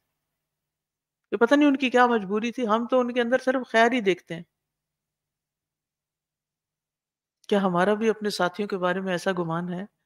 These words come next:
कि गलतियों के बावजूद हम कहें कि हम उनमें खैर देखते हैं, इनमें खैर है? फिर नफरतों और इख्तिलाफात से बचना, फिर खाल-, खादिमों के साथ अच्छा अखलाक।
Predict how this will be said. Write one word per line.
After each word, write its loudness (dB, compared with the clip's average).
कि 4
गलतियों 4
के 2
बावजूद 2
हम 0
कहें 2
कि -6
हम 6
उनमें 4
खैर 6
देखते 2
हैं, -8
इनमें 4
खैर 4
है? 0
फिर 2
नफरतों 4
और 4
इख्तिलाफात 2
से -2
बचना, -2
फिर 4
खाल-, 8
खादिमों 4
के 0
साथ 4
अच्छा 2
अखलाक। -6